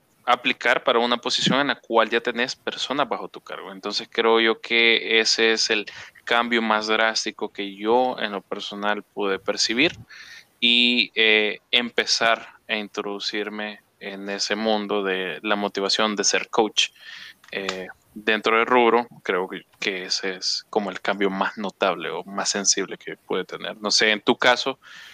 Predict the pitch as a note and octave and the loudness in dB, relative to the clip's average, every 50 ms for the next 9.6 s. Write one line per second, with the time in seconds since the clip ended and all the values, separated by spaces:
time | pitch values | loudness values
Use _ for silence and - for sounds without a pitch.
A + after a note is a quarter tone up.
0 | - - - - _ _ _ _ - A2+ A2 G#2+ G#2+ - - _ - - _ _ | -20 -20 -20 -20 _ _ _ _ 2 4 4 4 2 -2 -8 _ -20 -20 _ _
1 | _ _ _ - - - - - - - - - - - - B2+ A2+ - B2 A#2 | _ _ _ -14 -14 -14 -14 -20 -18 -16 -18 -18 -16 -4 -2 0 0 2 0 -2
2 | - _ _ _ _ _ - A2 A2 G#2 G2+ G2 - _ - - A#2 A2+ A2+ A2+ | -4 _ _ _ _ _ -4 -2 -2 -2 -2 -4 -10 _ -4 2 4 6 6 6
3 | A#2 A#2 - - - - - _ - G#2+ A2+ A2 A2 A2 - - G#2 - - G#2+ | 4 2 -4 -10 -18 -20 -18 _ -4 0 0 2 2 0 -2 -4 -6 -8 -8 -8
4 | - - - A2 G#2 - _ - F#2 F2+ - - _ _ _ _ _ _ _ _ | -6 -4 -4 -4 -4 -4 _ -16 -18 -18 -20 -20 _ _ _ _ _ _ _ _
5 | _ _ - - - F#2 F#2 - _ _ _ _ _ _ _ - - _ _ _ | _ _ -20 -20 -20 -20 -20 -20 _ _ _ _ _ _ _ -20 -20 _ _ _
6 | _ - B2 A#2+ A#2 A2+ A2 G#2+ G#2+ A2 A2+ A2+ A2+ - - - - - - _ | _ 0 2 4 4 4 4 4 4 6 6 6 4 2 0 -6 -10 -16 -18 _
7 | _ _ _ _ _ _ _ _ _ _ _ - B2 A#2+ A#2 A2 G#2 F#2+ F#2 F2 | _ _ _ _ _ _ _ _ _ _ _ 2 2 2 2 2 -2 -6 -8 -10
8 | G2 G2+ - - F#2+ G2+ G#2 G2+ G2+ F#2+ G2 G#2 G#2+ - - A2+ G#2+ G#2 G#2 G#2 | -10 -12 -16 -12 -6 -4 -4 -4 -4 -8 -10 -10 -12 -10 -8 -6 -4 -4 -4 -4
9 | - G#2 G2 - - G2 F#2+ - - - - | -6 -10 -10 -12 -16 -14 -12 -12 -12 -12 -14